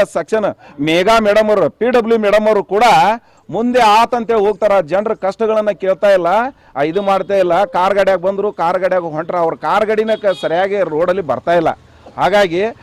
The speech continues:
ಇಲ್ಲೆಲ್ಲ ಜನರ ಕಷ್ಟಗಳನ್ನ ನೋಡಿದ ಅಧಿಕಾರಿಗಳು ಮತ್ತು ಸಂಬಂಧಿಸಿದ ಈಗಾಗಲೇ ಏನು ಮಾನ್ಯ ಶಾಸಕರು ಹೇಳಿದಾರ, ಅದರಂತೆ ನಡೆದುಕೊಂಡರೆ ನಾವು ಅವರಿಗೆ ಅನಂತ ಅನಂತ ಗ್ರಾಮದ ಪರವಾಗಿ ಮತ್ತು ನಮ್ಮ ಹೋರಾಟಗಾರರ ಪರವಾಗಿ ಅವರಿಗೆ ತುಂಬ ಹೃದಯದ ಧನ್ಯವಾದಗಳನ್ನ ಹೇಳ್ತೀನಿ.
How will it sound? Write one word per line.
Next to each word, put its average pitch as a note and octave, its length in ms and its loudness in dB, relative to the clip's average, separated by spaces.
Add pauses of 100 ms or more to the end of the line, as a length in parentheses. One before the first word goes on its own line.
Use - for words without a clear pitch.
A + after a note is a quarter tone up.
(140)
ಇಲ್ಲೆಲ್ಲ D#3 340 2
ಜನರ F#3+ 320 0
ಕಷ್ಟಗಳನ್ನ F3+ 560 -4
ನೋಡಿದ E3+ 560 -2 (240)
ಅಧಿಕಾರಿಗಳು F#3+ 1000 0 (100)
ಮತ್ತು D3 240 -6
ಸಂಬಂಧಿಸಿದ F3+ 840 -4 (200)
ಈಗಾಗಲೇ F#3+ 560 0
ಏನು F3 440 -4 (160)
ಮಾನ್ಯ E3 280 -4
ಶಾಸಕರು G3 480 -4
ಹೇಳಿದಾರ, F3 380 -2 (400)
ಅದರಂತೆ F#3+ 680 -2 (200)
ನಡೆದುಕೊಂಡರೆ F3+ 960 -2
ನಾವು D#3 260 -2
ಅವರಿಗೆ D#3+ 440 -2 (300)
ಅನಂತ F#3+ 340 -2
ಅನಂತ G3 360 0
ಗ್ರಾಮದ F#3+ 460 -2
ಪರವಾಗಿ F#3 440 -4
ಮತ್ತು F#3 300 -8
ನಮ್ಮ E3+ 200 -6
ಹೋರಾಟಗಾರರ E3+ 580 -4
ಪರವಾಗಿ E3 520 -4
ಅವರಿಗೆ D3 580 -10
ತುಂಬ G3+ 220 -10
ಹೃದಯದ F#3+ 380 0
ಧನ್ಯವಾದಗಳನ್ನ D#3+ 680 0
ಹೇಳ್ತೀನಿ. E3+ 460 -6